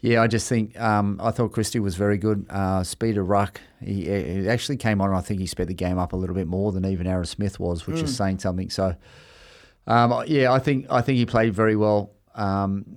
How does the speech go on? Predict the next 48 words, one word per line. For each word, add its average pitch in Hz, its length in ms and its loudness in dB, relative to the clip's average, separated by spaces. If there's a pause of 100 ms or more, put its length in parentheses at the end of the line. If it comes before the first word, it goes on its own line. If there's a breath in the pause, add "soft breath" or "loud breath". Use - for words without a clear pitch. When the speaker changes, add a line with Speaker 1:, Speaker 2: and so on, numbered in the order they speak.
Speaker 1:
I 101 80 -2
think 101 220 -4
he's 98 240 -2
my 98 320 2
number 95 340 0
two 104 300 -2
and 98 120 0
has 95 220 0
been 101 220 -2
my 92 100 0
number 90 240 -2
two 101 120 -2
halfback, 98 440 -2
and 95 280 -2
I, 92 240 -4
I 92 40 -2
can't 92 320 -4
see 101 140 -4
a 95 40 -2
lot 92 140 -2
of 85 60 -8
changes 92 360 -4
in, 87 260 -4
in 98 140 -4
that 92 160 -2
team, 98 320 -4
to 92 120 -8
be 92 100 -2
honest. 95 260 -2
I, 98 180 0
I 98 100 0
think, 104 340 -4
um, 87 340 -2
Brody 98 340 0
will 95 120 -2
probably 98 260 -2
come 95 260 -2
back 92 220 -2
in 110 280 -2
and - 80 -4
Speaker 2:
In - 60 -2
for - 100 -6
Speaker 1:
start 101 160 2
Speaker 2:
Sam, 107 320 -2
Speaker 1:
in 107 120 -4
Speaker 2:
yeah. 92 80 -4
Speaker 1:
for 92 80 -6
Sam. 113 440 -2